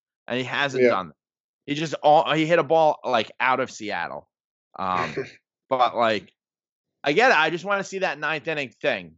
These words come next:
Speaker 1: before I'm, like, fully in on him. I mean, obviously, I'm fully in on him, but, like, I need that Jeter thing.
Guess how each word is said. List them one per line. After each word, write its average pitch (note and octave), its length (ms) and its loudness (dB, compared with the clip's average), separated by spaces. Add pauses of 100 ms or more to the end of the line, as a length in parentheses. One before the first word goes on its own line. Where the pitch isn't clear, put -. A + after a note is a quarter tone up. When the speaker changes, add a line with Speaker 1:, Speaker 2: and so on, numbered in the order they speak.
Speaker 1:
before B2 300 -2
I'm, A#2+ 180 2
like, G2+ 300 -2 (800)
fully B2 260 0
in G#2 120 -4
on B1+ 180 -10
him. - 140 -20 (600)
I E3 60 2
mean, G3 120 4
obviously, G3 380 2
I'm C#3+ 80 -2
fully D3 320 -2
in C3 80 -4
on G#2 120 -4
him, F#2+ 80 -10
but, G#2+ 140 -4
like, G#2 280 -2 (1300)
I D#3+ 120 -2
need F#3 160 -4
that F3+ 180 0
Jeter C#3 300 -6
thing. G#1 300 -20